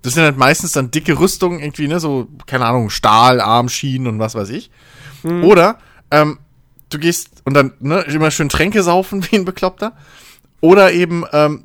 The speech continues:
Speaker 1: du gehst in die andere Richtung und, ähm, nutzt eben dieses Schild, dieses, dieses Energieschild, was sich dann im Prinzip verhält wie, ja, so ein, so ein Energieschild bei einem Halo,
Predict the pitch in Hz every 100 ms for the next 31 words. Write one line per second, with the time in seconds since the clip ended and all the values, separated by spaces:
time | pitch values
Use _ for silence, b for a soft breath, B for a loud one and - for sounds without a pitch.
0 | _ 147 156 - 156 143 175 165 160 -
1 | 165 160 143 143 147 - - 131 135 135
2 | - 147 156 - 151 151 151 160 - 277
3 | 196 - - _ _ _ 135 135 - 143
4 | 135 147 147 190 320 - 101 82 b b
5 | b _ 135 - 160 - 143 175 226 _
6 | 160 180 - - 202 - - 135 143 190
7 | 214 143 165 185 190 190 b b b b
8 | b b _ 123 151 180 180 165 156 160
9 | 165 170 151 196 214 185 - _ 175 170
10 | 160 190 160 120